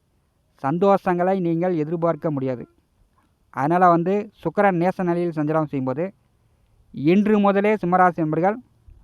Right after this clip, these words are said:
குடும்ப பெண்களிடம் நீங்க வந்து பணிவா நடந்து கொள்ள வேண்டும். சிம்ம ராசி அன்பர்களுக்கு உங்கள் குடும்பத்தை விட வெளியில் தான் உங்களுக்கு பேரு, மதிப்பு, மரியாதை தான் போயிடும்.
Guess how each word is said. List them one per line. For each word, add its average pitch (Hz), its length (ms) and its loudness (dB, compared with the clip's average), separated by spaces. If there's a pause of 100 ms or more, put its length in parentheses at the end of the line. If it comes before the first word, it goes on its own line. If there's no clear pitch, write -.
(300)
குடும்ப 202 500 2 (120)
பெண்களிடம் 170 680 -2 (840)
நீங்க 151 360 0
வந்து 160 380 -2 (720)
பணிவா 175 400 2
நடந்து 156 260 -2
கொள்ள 151 220 0
வேண்டும். 127 540 -6 (1000)
சிம்ம 202 320 4
ராசி 208 340 6
அன்பர்களுக்கு 190 480 -2 (1200)
உங்கள் 147 240 2
குடும்பத்தை 185 520 0
விட 190 260 2
வெளியில் 180 360 0
தான் 185 120 2
உங்களுக்கு 156 340 -2
பேரு, 156 480 -2 (220)
மதிப்பு, 156 320 -6
மரியாதை 147 300 -2
தான் 151 160 -2
போயிடும். 139 320 -4